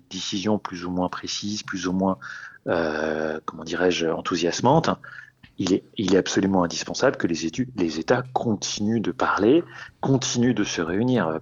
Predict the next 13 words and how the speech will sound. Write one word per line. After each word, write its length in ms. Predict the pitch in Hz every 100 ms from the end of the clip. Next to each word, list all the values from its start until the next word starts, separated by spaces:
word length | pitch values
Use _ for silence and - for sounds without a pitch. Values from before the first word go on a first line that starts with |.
| -
Personne 380 | 95 - 104 95
de 100 | 87
sérieux 380 | - 92 107
aujourd'hui 440 | 127 95 92 101 123
ne 80 | 87
propose 720 | - 95 - 113 127 127 - - - -
que 100 | -
l'on 220 | 92 95
arrête 540 | 104 110 113 120 120 -
le 100 | 92
processus 560 | - 95 - - 95
des 120 | 87 85
cop. 280 | 147 147